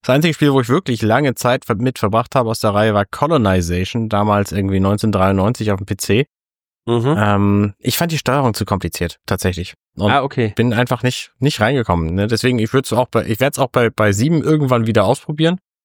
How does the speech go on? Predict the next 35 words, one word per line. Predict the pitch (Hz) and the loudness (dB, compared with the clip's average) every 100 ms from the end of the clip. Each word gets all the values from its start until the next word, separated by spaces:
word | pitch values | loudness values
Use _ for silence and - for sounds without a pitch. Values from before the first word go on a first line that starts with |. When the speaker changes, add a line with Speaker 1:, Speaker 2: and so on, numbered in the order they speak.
| _ _ _ | _ _ _
Speaker 1:
Vor | - | -2
allen | 101 | 0
Dingen, | 101 | 2
wenn | 92 | 2
es | 92 - | 0 0
eines | 98 95 | -2 0
von | 95 92 | 0 0
den | 80 | -2
auf | 90 | -4
Switch | - 92 - | -2 -4 -4
zwei | - 95 95 | -2 0 0
spielbaren | - - 92 95 87 85 | -2 -2 0 2 0 0
Spielen | - 98 117 127 | -2 2 4 2
sein | 127 110 120 | 2 2 2
wird. | 113 139 - _ _ _ | 2 0 -4 _ _ _
So. | 107 110 127 _ _ _ | 0 0 -2 _ _ _
Speaker 2:
Wird | - 110 113 | -4 0 2
Speaker 1:
Ähm, | 87 | 0
Speaker 2:
das, | 90 | -6
denke | - 90 80 | -4 -4 -2
ich. | 104 | -2
Also | 110 | -2
ich | - | 2
denke, | 123 - - | 0 -2 -10
dass | 117 - - | -8 -8 -4
auf | 120 | -2
der | 117 | 0
Switch | 123 - | -2 -2
zwei | - 113 | 0 0
so | 107 | -2
gut | - | -2
wie | 85 | 0
alles | 82 113 | 0 -2
spielbar | - 92 101 | -4 -4 -2
sein | 101 104 92 | -2 -2 -4